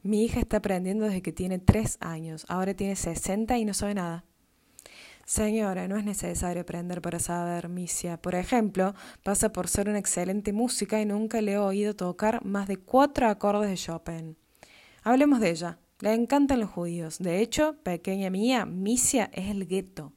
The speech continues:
No hay más que ver en todos aquellos de la raza elegida a los que he encandilado. Tadek, Nathanson, Berne-, Bernstein, Edwards, Alfred Savoy. Yo no tengo s-, prejuicios contra los judíos.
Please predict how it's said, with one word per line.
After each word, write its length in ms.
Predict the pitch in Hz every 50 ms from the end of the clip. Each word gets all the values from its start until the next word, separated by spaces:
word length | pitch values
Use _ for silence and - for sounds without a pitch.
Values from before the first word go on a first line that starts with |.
| _ - - - - - _
No 80 | - 202
hay 140 | 226 233 220
más 400 | 220 220 233 254 277 269 - -
que 140 | - 202
ver 260 | 185 190 190 196 185 -
en 120 | 175 175
todos 220 | - 196 220 226
aquellos 480 | 220 196 180 185 - 202 202 - 240 208
de 60 | 190
la 140 | 175 170 170
raza 300 | - 190 196 202 - 220
elegida 540 | 196 180 170 160 - 180 196 214 240 254 254 254 - - - - -
a 80 | - 170
los 160 | 175 175 165
que 140 | - - 214
he 20 |
encandilado. 880 | 220 220 220 220 208 196 185 175 170 165 165 160 160 160 156 156 151 156 _ _ _ _ _ - - _ _ _
Tadek, 600 | - 165 170 165 165 175 196 202 202 196 - - -
Nathanson, 1000 | 180 180 175 175 170 - 190 196 196 196 190 185 - - 180 180 175 175 175 175
Berne-, 480 | 175 165 160 165 175 185 190 190 - _ _ _ _ _ _ _
Bernstein, 880 | 185 180 175 170 170 - - - - - 214 208 202 196 190 185 175 - - - - _ _ _
Edwards, 560 | - 208 208 202 185 170 175 180 180 175 - -
Alfred 400 | - 190 196 190 - - 196 185
Savoy. 560 | - - 165 160 160 180 202 202 196 180 175 - _ _ _ - - - - - _ -
Yo 180 | - - 233
no 120 | 254 254 247
tengo 360 | 247 226 233 233 240 247 247
s-, 160 | 240 - - -
prejuicios 520 | - 190 185 175 - - 196 214 - 214 208
contra 260 | - 180 165 - 170
los 100 | 170 160
judíos. 680 | - - 165 160 156 156 160 160 156 156 151 - -